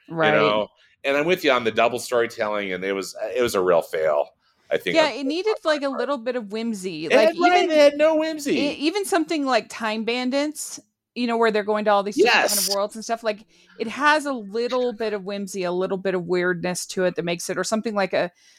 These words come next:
Speaker 1: Tim Burton film, you know, with, like, a little bit of whimsy. You know, it just needs something like that to,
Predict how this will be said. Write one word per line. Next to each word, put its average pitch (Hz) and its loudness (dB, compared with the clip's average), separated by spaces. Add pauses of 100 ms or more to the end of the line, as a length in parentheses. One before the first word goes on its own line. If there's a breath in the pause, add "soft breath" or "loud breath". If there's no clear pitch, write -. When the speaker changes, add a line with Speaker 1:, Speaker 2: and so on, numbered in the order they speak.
(160 soft breath)
Speaker 1:
Tim 220 0
Burton 196 4
film, 175 2
you 175 -2
know, 175 0
with, 175 -6
like, 175 -6
a 175 -4
little 175 -4
bit 175 -6
of 170 -10
whimsy. 175 -8
You 170 -8
know, 202 -6
it 214 -6
just 233 -10
needs 330 -4
something 247 -2
like 190 -2
that 190 0
to, 196 -4